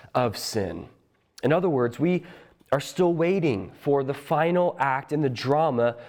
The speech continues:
of our redemption, one in which God will make everything new, and one in which he will eradicate sin in us and in the world. But what you and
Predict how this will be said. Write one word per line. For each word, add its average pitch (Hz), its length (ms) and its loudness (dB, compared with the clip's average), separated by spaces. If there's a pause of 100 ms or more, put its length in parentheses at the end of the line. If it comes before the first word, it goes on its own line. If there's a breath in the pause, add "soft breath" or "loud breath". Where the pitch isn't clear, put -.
(120 loud breath)
of 131 240 0
our 131 460 2
redemption, 120 880 0
one 147 220 2
in 180 140 0
which 139 220 -2
God 143 300 0
will 135 120 2
make 135 380 0
everything 147 680 2
new, 147 380 2 (460 loud breath)
and 151 140 2
one 147 200 2
in 170 140 0
which 156 200 0
he 160 140 0
will 156 200 4
eradicate 143 720 -2
sin 160 440 0
in 160 220 2
us 127 400 0 (300 loud breath)
and 139 180 2
in 120 520 2
the 131 100 0
world. 131 640 2 (600 soft breath)
But 156 180 0
what 156 240 -2
you 180 500 2
and 180 220 0